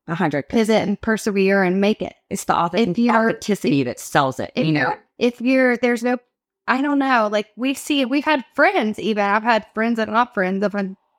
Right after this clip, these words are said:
Speaker 2: people I know, <laughs> um, try to make a business out of a quick, something that's trending. And that,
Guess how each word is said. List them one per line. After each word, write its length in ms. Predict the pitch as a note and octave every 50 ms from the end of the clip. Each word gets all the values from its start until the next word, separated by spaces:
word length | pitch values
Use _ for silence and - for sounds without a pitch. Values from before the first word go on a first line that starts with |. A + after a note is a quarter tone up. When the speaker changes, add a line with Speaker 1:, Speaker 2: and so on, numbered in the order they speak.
| _ _ _ _ _ _ _ _ _ _ _ _
Speaker 2:
people 260 | - A3 G#3+ - A3 G#3
I 100 | G3 G3
know, 360 | G#3+ G#3+ F#3 F3 F#3 G3 - - - - - -
<laughs> 120 | C4 - - _ _ _ _ _ _ _ _ -
um, 420 | A#3+ A#3+ A#3+ A3+ A3 A3 A3 A#3 A#3 _ _ _ _ _ -
try 920 | - - - C#4+ B3+ A#3 B3 C#4 D4 B3 G#3+ G#3 G3+ G3+ G3+ G#3 G#3+ A#3 _ _ _ _ _ _ -
to 680 | - C4 B3+ B3 A#3+ A#3+ A#3+ A#3+ A#3 A#3 A#3 A3+ G#3+ - _ _ _ _ _ _ -
make 240 | A3 A3+ A#3 A#3 -
a 60 | B3
business 520 | A3 A3 A3+ G#3+ G3+ A3+ G#3+ G#3+ A3 - - -
out 140 | - A3+ A3
of 140 | A3 G#3+ G3
a 220 | G#3 G3 G3 G3 -
quick, 320 | - - - B3+ A#3+ - _ _ -
something 360 | - - B3 A#3 B3+ A#3 A3+
that's 220 | G#3+ F#3 - -
trending. 600 | - - B3+ B3+ B3 A#3 G#3 F#3 F3 E3+ F3 - -
And 160 | A3 B3 C4
that, 220 | C#4+ D4 C#4+ -